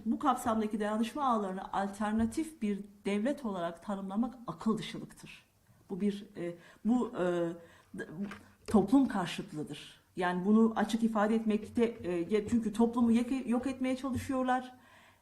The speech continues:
Tek tek bireylerin herkesini kendisine bağlamaya çalışan, aslında insanları iktidara muhtaç etmeye çalışan bir yerden siyaset kurmaya çalışıyorlar. Hepimiz aslında sosyal medyada şurada, e, gördük. Yardım paketleriyle insanların te-, hayatlarını tehlikeye atıp P T T önlerinde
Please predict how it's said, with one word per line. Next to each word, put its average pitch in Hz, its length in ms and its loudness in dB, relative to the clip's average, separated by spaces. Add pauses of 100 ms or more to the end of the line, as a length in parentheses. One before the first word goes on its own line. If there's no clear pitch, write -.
(220)
Tek 381 360 0
tek 247 360 -2 (260)
bireylerin 262 580 0
herkesini 294 520 -2
kendisine 226 540 2
bağlamaya 247 440 2
çalışan, 240 540 -4 (320)
aslında 233 180 -2
insanları 226 520 4
iktidara 220 680 0
muhtaç 214 480 0
etmeye 233 360 0
çalışan 226 480 -2 (340)
bir 247 160 8
yerden 220 520 6
siyaset 185 500 -6
kurmaya 160 280 -8
çalışıyorlar. 220 560 -4
Hepimiz 240 380 0
aslında 226 240 0
sosyal 226 420 -2
medyada 214 460 -2
şurada, 214 280 -4
e, 214 240 -4
gördük. 226 480 2 (260)
Yardım 220 420 4
paketleriyle 220 680 0
insanların 220 600 2
te-, 214 240 0
hayatlarını 214 600 0
tehlikeye 202 460 0
atıp 247 280 -8
P 226 100 -2
T 226 140 0
T 226 80 0
önlerinde 202 500 0